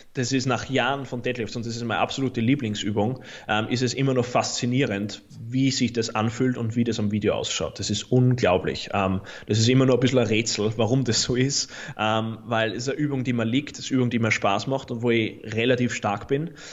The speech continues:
Ähm, aber das, das subjektive Feeling und was dann am Video daherkommt, sind oft so zwei komplett verschiedene Welten. Ähm,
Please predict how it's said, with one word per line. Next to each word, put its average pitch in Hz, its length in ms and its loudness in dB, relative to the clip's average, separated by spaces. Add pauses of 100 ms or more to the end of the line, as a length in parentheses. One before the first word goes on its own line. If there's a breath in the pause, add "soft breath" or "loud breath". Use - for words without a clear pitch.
(120 loud breath)
Ähm, 110 320 0
aber 113 340 0
das, - 320 -6
das 117 200 -4
subjektive 139 580 2
Feeling 147 420 2
und 113 160 -2
was 107 200 0
dann 120 120 0
am 113 160 0
Video 135 200 4
daherkommt, 131 520 2
sind 113 240 -2
oft 107 260 0
so - 500 -4 (340)
zwei 110 240 0
komplett 120 480 -4
verschiedene 107 420 -4
Welten. 78 380 -6 (400 loud breath)
Ähm, 101 500 0